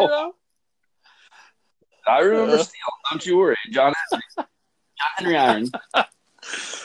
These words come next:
Speaker 2: But, like, he had a video game. Like, Shaq Fu was a thing.
Speaker 1: Shaq Fu.
Speaker 2: Um,
Speaker 1: Yeah, Shaq was huge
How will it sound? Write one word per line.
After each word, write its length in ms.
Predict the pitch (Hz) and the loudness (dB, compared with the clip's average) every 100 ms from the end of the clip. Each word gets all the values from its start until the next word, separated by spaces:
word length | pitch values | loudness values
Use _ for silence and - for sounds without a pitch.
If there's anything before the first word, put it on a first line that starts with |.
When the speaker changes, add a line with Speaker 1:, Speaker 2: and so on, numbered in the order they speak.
| - - | -4 2
Speaker 2:
But, 140 | 269 | 4
like, 220 | 269 247 | 4 2
he 220 | - 330 | 2 0
had 300 | 339 311 202 | 0 0 -4
a 120 | 175 160 | -6 -10
video 580 | 147 208 254 285 285 | -10 -8 -8 -8 -10
game. 760 | 269 277 277 277 285 277 277 294 _ _ _ _ _ - | -10 -8 -8 -8 -10 -12 -14 -20 _ _ _ _ _ -10
Like, 180 | 185 | -8
Shaq 400 | 180 - 330 302 - | -8 -8 -8 -8 -10
Fu 360 | 254 262 254 | -12 -10 -8
was 260 | 208 196 208 | -8 -8 -8
a 140 | 180 160 - | -12 -16 -10
thing. 140 | 190 | -8
Speaker 1:
Shaq 340 | - - - - - - _ _ _ _ _ _ _ | -8 -10 -14 -16 -18 -20 _ _ _ _ _ _ _
Fu. 60 | 190 | -8
Speaker 2:
Um, 680 | 190 180 170 165 160 165 _ _ _ _ _ _ _ _ - | -6 -8 -10 -14 -20 -20 _ _ _ _ _ _ _ _ 2
Speaker 1:
Yeah, 180 | 185 185 | 2 2
Shaq 380 | - 208 254 | 0 0 0
was 120 | 339 - | 0 -2
huge 140 | - | -4